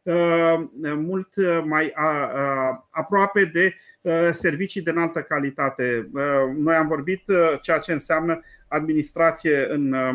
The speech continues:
alte discuții, dar comunitatea, până la urmă, va fi, uh, un motor de dezvoltare, uh, socială, uh, uh, prin, uh, uh, ea însăși. Comunitatea poate, uh, nu trebuie să,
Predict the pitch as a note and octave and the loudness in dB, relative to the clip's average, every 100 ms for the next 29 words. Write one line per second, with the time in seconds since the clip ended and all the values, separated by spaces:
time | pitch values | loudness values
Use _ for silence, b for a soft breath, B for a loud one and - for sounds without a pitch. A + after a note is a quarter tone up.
0 | B2+ D3 D3 C#3+ C#3 C3+ - G3 E3 C#3 | -4 -4 -4 -2 -4 -4 0 0 0 -2
1 | C3+ - E3+ D#3+ C#3 G#3 A3+ E3+ - C#3+ | -2 -4 -2 -2 0 0 0 0 -2 -2
2 | B2 A#2+ C#3 F#3 G#3+ F#3+ B B - C#3+ | -2 -2 -2 -2 -2 -2 B B -8 0
3 | D3+ C3 - A#3 - G#3+ F#3+ D#3 D3+ - | 2 2 0 -6 -4 -4 -2 0 0 -2
4 | D3+ D3+ D3 C#3 G#3 A3+ G#3 F3+ E3+ - | -2 0 0 0 0 2 2 2 -2 -2
5 | D#3 C#3+ G3 G#3+ G3+ E3+ - E3 D3+ C3+ | -6 -2 2 4 4 0 -6 -4 -2 -2
6 | C3+ - D#3+ - F3 F3 G3+ B3 B B | -4 -6 -6 -4 0 0 0 -2 B B
7 | B B F3+ F3 E3+ D#3+ D#3 - _ - | B B 0 2 4 4 2 -6 _ -6
8 | E3 D#3 D3+ D3 D3 D3 _ _ _ _ | 0 2 2 2 0 -4 _ _ _ _
9 | F#3 G3+ G3+ F#3 F3+ D3 D#3+ D3+ D3+ F#3 | -2 0 0 2 0 0 0 0 0 2
10 | G3 G#3+ - C3+ - F#3+ F3+ E3+ E3 A#3 | 2 0 0 -4 -4 -4 -2 -2 -2 0
11 | B3 G#3+ F#3 F#3 F3+ F#3 D#3+ C#3+ - E3 | 0 -2 -2 -2 -2 -2 -2 -6 -10 -6
12 | D#3+ E3 G#3 A3 G3+ - F#3+ | -4 -4 -4 -4 -4 -4 -6